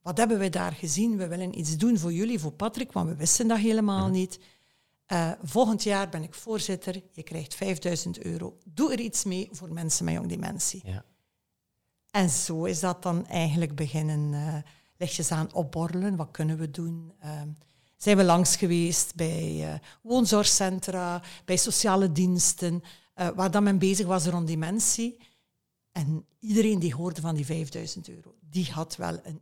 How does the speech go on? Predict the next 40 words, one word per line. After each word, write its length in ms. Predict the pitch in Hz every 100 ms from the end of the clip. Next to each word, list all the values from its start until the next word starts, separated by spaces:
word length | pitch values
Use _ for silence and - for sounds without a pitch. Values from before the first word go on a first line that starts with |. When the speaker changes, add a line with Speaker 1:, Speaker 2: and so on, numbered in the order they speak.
| _
Speaker 1:
idee 400 | 170 143 151 170
om 160 | - 160
iets 240 | _ - -
te 160 | -
doen. 340 | 156 170 160 165 _ _ _
Een 140 | 165
dagopvang 680 | 151 151 - - _ 170 160
of 160 | 170 147
een 180 | 160 151 -
snoezelruimte 1080 | - - - 160 160 165 156 156 151 156 -
of 120 | -
fitness 560 | - - 214 190 170 160
of 380 | 165 - - -
allemaal 340 | 233 262 214 196
heel 220 | 180 180
mooie 260 | 160 147
dingen. 300 | 139 160 240 -
Speaker 2:
Mhm. 240 | 110 92 - _ _ _ _ _ _ _
Speaker 1:
Maar 100 | 160
dat 100 | 147
was 160 | 156 165
het 140 | 185
allemaal 400 | 165 160 151 151 151
niet. 240 | 156 165 _
Speaker 2:
Ja. 180 | 104 90 - _ _
Speaker 1:
Wa-, 320 | - 190 190 208
wat 340 | 180 170 -
ik 200 | - 240
vooral 420 | 247 - 180 180 165
wilde 300 | 165 170 147
voor 120 | 151
Patrick 460 | - 160 - 170 -
was, 460 | 165 156 - - - _ -
wat 140 | 175
dat 100 | 170
we 80 | -
in 80 | -
Frankrijk 480 | - 160 165 180
gezien 320 | - 185 175 175
hadden, 320 | 175 175